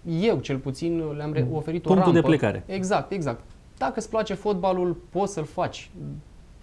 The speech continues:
Speaker 1: Acum fie îl faci de plăcere sau vrei să faci performanță. Sunt două aspecte diferite. Performanța implică, implică determinare
Speaker 2: Și altceva,
Speaker 1: și implicare
Speaker 2: și
Speaker 1: totală,
Speaker 2: altceva,
Speaker 1: da,
Speaker 2: și
Speaker 1: da,
Speaker 2: o mai
Speaker 1: da,
Speaker 2: mare
Speaker 1: da.
Speaker 2: atenție atât la viața sportivă cât
Speaker 1: Cât
Speaker 2: și
Speaker 1: și
Speaker 2: la
Speaker 1: cea
Speaker 2: cea din
Speaker 1: privată,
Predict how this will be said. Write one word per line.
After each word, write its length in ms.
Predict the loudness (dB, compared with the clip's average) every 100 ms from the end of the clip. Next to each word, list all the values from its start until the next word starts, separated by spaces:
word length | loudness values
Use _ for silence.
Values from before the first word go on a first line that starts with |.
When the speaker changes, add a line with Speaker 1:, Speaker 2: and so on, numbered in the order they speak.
| -8
Speaker 1:
Acum 320 | -4 -2 -4
fie 200 | -6 -6
îl 80 | -8
faci 240 | -6 -6
de 100 | -6
plăcere 500 | -6 -6 -2 0 0
sau 180 | 0 -4
vrei 180 | -4 -6
să 120 | -6
faci 220 | -8 -10
performanță. 640 | -4 -4 -2 -2 -2 -4 -8
Sunt 220 | -6 -4
două 180 | 0 0
aspecte 720 | 0 -6 -6 -4 -2 -2 -2
diferite. 440 | -4 -4 -4 -4 -8 -14 -18 -20 -20 -20 -8 2
Performanța 640 | 2 2 0 0 0 0
implică, 420 | -2 -2 -2 0 2 0 0 -4 -6 -10 -14 -8
implică 680 | -6 -4 -4 -4 -4 -6 -8 -16 -20 -20 -20 -20 -20 -20 -20 -12
determinare 300 | -4 -2 0
Speaker 2:
Și 100 | 4
altceva, 340 | 4 4 2 2
Speaker 1:
și 40 | 0
implicare 380 | -4 -8 -8
Speaker 2:
și 60 | -4
Speaker 1:
totală, 180 | 0 0
Speaker 2:
altceva, 380 | 0 -2 -2 -2
Speaker 1:
da, 60 |
Speaker 2:
și 160 | -4 -6
Speaker 1:
da, 100 | -6
Speaker 2:
o 60 | -4
mai 140 | -2
Speaker 1:
da, 60 | 0
Speaker 2:
mare 180 | 0
Speaker 1:
da. 60 | 0
Speaker 2:
atenție 560 | 0 0 0 0 0 0
atât 440 | -2 -2 -4 -6 -4
la 160 | -2
viața 640 | -2 -2 -2 -2 0 0 -4
sportivă 500 | -6 -6 -4 -4 -4
cât 220 | -4 -6
Speaker 1:
Cât 100 | -6
Speaker 2:
și 120 | -4
Speaker 1:
și 60 | -2
Speaker 2:
la 160 | 0 0
Speaker 1:
cea 120 | 0
Speaker 2:
cea 100 | 2
din 80 | 2
Speaker 1:
privată, 180 | 2